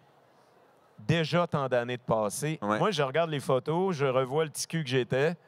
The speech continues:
Speaker 1: vingt-trois ans, vingt-deux ans, qui fait des splits dans les airs en
Speaker 2: <laughs>
Speaker 1: spandex, puis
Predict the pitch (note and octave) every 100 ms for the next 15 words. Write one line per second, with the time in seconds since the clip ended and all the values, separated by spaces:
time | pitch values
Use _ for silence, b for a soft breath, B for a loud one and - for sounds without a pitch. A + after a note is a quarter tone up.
0 | b b b b b b _ _ - C3
1 | C#3+ C#3 C3+ C3+ B2+ C#3 D3 C3 C3 C3
2 | C3+ B2 C3+ C#3+ D3 C3+ - C#3 G#3+ -
3 | - D3 D3 B2 C3 B2+ B2 C3+ C#3 B2+
4 | C3+ - G#3+ C3+ - C#3+ D3 D3 - C#3